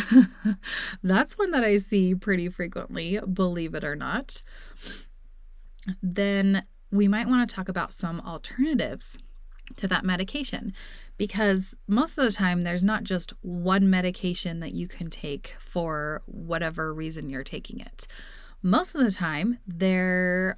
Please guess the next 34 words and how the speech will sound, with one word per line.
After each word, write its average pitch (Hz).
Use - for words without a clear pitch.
are 165
multiple 175
options. -
For 185
example, 196
when 190
it -
comes 180
to 170
birth 254
control, 175
there's 185
not 233
just 202
one 190
birth 185
control 170
that's 151
one 170
size 151
fit 185
all. 202
If 180
you're 196
noticing 196
that -
your 180
supply 226
is 170
decreasing 185
with 160
your 147
birth 294
control, 180